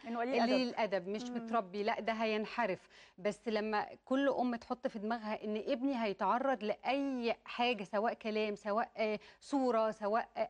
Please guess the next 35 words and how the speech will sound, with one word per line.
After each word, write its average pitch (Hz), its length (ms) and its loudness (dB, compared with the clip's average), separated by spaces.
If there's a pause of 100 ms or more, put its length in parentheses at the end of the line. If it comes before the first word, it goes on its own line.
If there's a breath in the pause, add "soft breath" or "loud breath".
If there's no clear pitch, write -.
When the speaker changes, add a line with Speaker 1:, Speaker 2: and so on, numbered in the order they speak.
Speaker 2:
أي 571 180 0 (240)
مشهد 240 560 -2 (300 loud breath)
هيتعرض، 220 540 0
هيتعرض. 175 540 -4 (280 loud breath)
Speaker 1:
مم. 240 100 -10
Speaker 2:
فأنا 294 520 2
كأم، 254 580 2
هو 262 240 6
Speaker 1:
فاهمين. 311 180 6
Speaker 2:
الولد 285 380 4 (100)
ما 233 100 0
عنده، 220 340 -2
مش 233 240 -8
ع-، 220 60 -2
ما 214 120 0
عندهمش 233 420 0
على 233 120 2
فكرة 277 200 0
هم 277 200 2
المشاعر 240 500 0
دي 226 160 -4
زي 262 180 2
عندنا، 214 400 -2
ما 190 140 -2
هم 220 180 -2
بيكسفوش 208 540 -8
زينا 214 440 0
وهم 214 220 -2
Speaker 1:
مم. 233 140 -2
Speaker 2:
بيحرجوش 214 420 -4
زينا 202 420 -2 (280 loud breath)
عشان 226 180 -4
هم 254 200 2
متعرضين 196 560 0
أكتر. - 380 -4